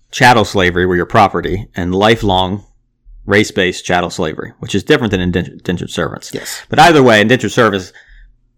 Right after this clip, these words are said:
Speaker 1: seven years, they work for no pay, and they can't go anywhere.
Speaker 2: Yeah.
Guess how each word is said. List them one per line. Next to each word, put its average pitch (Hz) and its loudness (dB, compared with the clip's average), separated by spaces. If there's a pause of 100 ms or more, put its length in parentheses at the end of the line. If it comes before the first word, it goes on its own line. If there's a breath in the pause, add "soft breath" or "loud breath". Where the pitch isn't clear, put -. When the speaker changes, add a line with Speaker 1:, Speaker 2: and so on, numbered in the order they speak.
(120)
Speaker 1:
seven 107 2
years, 92 0 (440)
they 95 -2
work 90 -2
for 95 -6
no 92 0
pay, 85 -2
and 85 -4
they 82 -8
can't - -8
go 73 -6
anywhere. - -8
Speaker 2:
Yeah. - -4